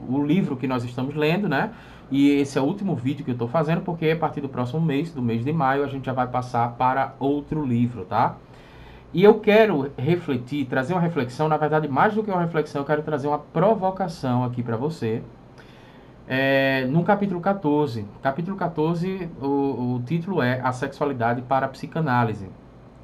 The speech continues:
Então, é uma pergunta bem interessante, é uma pergunta frequente, é, é uma discussão bem latente, né, sobre essa questão do que,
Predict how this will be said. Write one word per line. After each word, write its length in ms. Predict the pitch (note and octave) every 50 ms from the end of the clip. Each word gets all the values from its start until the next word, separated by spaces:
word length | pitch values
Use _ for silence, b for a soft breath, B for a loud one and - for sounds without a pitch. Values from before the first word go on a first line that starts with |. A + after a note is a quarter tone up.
| B B B B B B B B -
Então, 180 | A#2+ A#2+ C3 D3+
é 60 | D#3
uma 40 | D#3+
pergunta 300 | F3+ D3+ D3+ D3+ D3+ C3+
bem 140 | C3+ C#3+
interessante, 600 | F#3+ G3+ F#3 D#3+ B2+ - - C3 C3 C#3 - - - - - -
é 60 | C3
uma 100 | C#3 C#3+
pergunta 320 | - D3 B2+ B2+ B2 B2
frequente, 600 | A#2 - C3+ C3 B2+ - C3+ B2 B2 A#2+ A#2+ B2 - - - - B B B B B B B
é, 720 | - B2 B2 B2 B2 A#2+ B2 A#2+ A#2 A#2 A#2 A2+ A2+ G#2+ -
é 80 | - C3+
uma 140 | D3 D3+ C#3+
discussão 540 | D3 - - - C#3+ B2 - - C3+ B2+
bem 200 | A#2+ B2 C#3+ D#3+
latente, 640 | E3 D3+ B2+ A#2 A#2+ - - C3 B2+ C3 A#2+ - A#2
né, 180 | A2+ A#2 A#2+ B2+
sobre 260 | - - C3+ A2+ A2+
essa 160 | A#2 A#2+ C3
questão 400 | A#2+ A#2 A2 - - A#2+ A#2 A#2
do 140 | A2+ A2+ A2
que, 340 | A2 - B2+ B2 A#2+ A#2